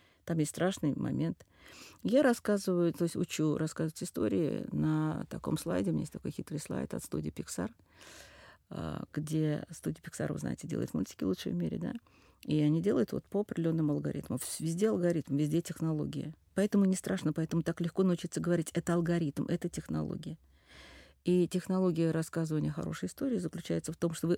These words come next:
очень быстро должны перейти к конфликту, а вот там вы должны рассказывать детали и подробности.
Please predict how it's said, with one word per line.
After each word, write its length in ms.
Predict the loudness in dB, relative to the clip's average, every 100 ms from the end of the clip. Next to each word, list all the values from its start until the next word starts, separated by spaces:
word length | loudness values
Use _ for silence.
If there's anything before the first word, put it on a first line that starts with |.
| 8
очень 400 | 8 8 4 4
быстро 380 | 4 0 -2 -4
должны 340 | -4 -4 -6
перейти 460 | -4 -4 -4 -4 -6
к 20 | _ -4
конфликту, 680 | -2 -2 -6 -8 -4 -4 -6 _ _ _
а 140 | 2 6
вот 180 | 4 2 2
там 300 | 6 6 6
вы 100 | 2
должны 560 | 0 -4 -2 0 0 -2
рассказывать 800 | -4 -4 -6 -8 -6 -6 -8 -10 -20 _ _
детали 420 | -6 -2 -2 0
и 40 | -2
подробности. 680 | -2 0 -2 -2 -8 -14